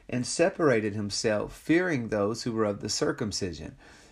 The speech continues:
And the rest of the Jews joined him in his hypocrisy, so that even Barnabas was carried away with their hypocrisy." So Peter came to Antioch, where Paul was working, and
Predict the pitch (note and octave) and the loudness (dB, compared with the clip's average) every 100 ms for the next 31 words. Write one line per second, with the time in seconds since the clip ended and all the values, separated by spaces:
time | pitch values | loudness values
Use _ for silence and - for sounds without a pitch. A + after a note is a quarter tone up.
0 | - B2 C3 A#2+ D3+ D#3+ F#3 F3+ D3 B2 | -6 -2 0 4 2 2 -4 -2 -2 0
1 | A#2+ A2+ A#2+ B2 C3 C#3 C#3 A#2+ A#2 A2 | -2 -2 -2 -2 -2 0 0 0 -2 -4
2 | - - C3+ D3 C3 A2+ G#2+ G#2 C#3 C3 | -6 0 2 2 0 -4 -4 -2 0 0
3 | A#2+ A#2+ D3+ F3 C#3+ B2+ C#3+ E3+ A2+ G#2+ | 0 0 0 -2 -2 0 0 0 0 -2
4 | - A#2 G#2 - C3 D3 D3 A#2 A2+ A2 | -4 -8 -8 -4 0 2 2 0 0 0
5 | G#2 G#2 G#2+ G#2 - A#2+ B2 G2 G2 - | -2 -2 -2 -2 2 2 2 -2 -8 -8
6 | - - - _ _ _ _ _ _ _ | -12 -16 -20 _ _ _ _ _ _ _
7 | _ - - C#3+ A#2 - - - _ - | _ -6 2 4 2 -4 -18 -20 _ 0
8 | F#3 F#3+ C#3 D3+ D3 C#3+ D3+ A#2+ A#2 G#2+ | 4 4 2 0 2 0 -2 -2 -2 -2
9 | F#2 G2+ - G#2+ G#2 G#2 - _ - B2 | -2 -4 -4 -2 0 -2 -8 _ 0 4
10 | B2+ B2+ G#2+ G2+ G#2 F#2+ F2 F2+ - - | 4 2 -4 -4 -4 -4 -8 -12 -14 -20
11 | - - - A#2+ B2 A#2+ | -20 -14 -4 0 0 -2